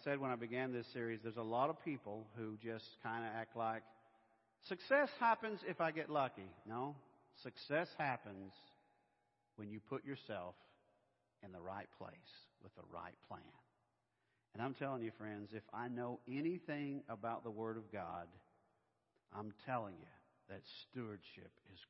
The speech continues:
critical to success as God defines it. Stewardship. And like I say, I sat down and I did all these studies and I listened to these. You are managing right now seven kingdoms, at least, in your life. I, I took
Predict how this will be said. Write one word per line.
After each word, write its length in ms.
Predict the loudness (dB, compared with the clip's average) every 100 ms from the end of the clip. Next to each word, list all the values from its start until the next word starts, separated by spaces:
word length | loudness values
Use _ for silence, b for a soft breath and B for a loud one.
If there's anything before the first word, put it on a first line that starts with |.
| -8
critical 520 | -4 -4 -6 -12 -14 -14 _ _
to 240 | -18 -12 -12
success 480 | -8 -6 -6 -8 -14 -20 b b _
as 160 | -8 -8 -16 -6
God 260 | -4 -4 -6
defines 500 | -12 -12 -14 -14 -20
it. 100 | -20 _ _ _ _ _ _ -18 -16 -4
Stewardship. 580 | 0 0 -2 -12 -16 -20 -20 b b b b
And 80 | -2
like 140 | -2
I 40 | 0
say, 80 | -2
I 140 | -2 -2
sat 220 | 0 2 2
down 220 | 2 2
and 80 | -2
I 80 | -2
did 140 | 2
all 160 | 4 4
these 180 | 0 -4 2
studies 340 | 2 2 0
and 80 | -2
I 80 | -2
listened 400 | -2 -2 -4 -2
to 60 | -4
these. 100 | -6 B B B
You 300 | 0 4 4 4
are 120 | 4
managing 640 | 4 4 2 0 -2 -2
right 240 | 0 0
now 220 | 0 -4 -4 -2
seven 340 | 0 0 -2 -6 -4
kingdoms, 540 | -4 -4 -8 -14 -18 -18 -14
at 100 | -10
least, 340 | -8 -8 -12 -14
in 80 | -12
your 160 | -10 -8
life. 320 | -8 -8 -12 -20 _ _ b b b -12
I, 100 | -12 -8
I 60 | -10 -6
took 100 | -8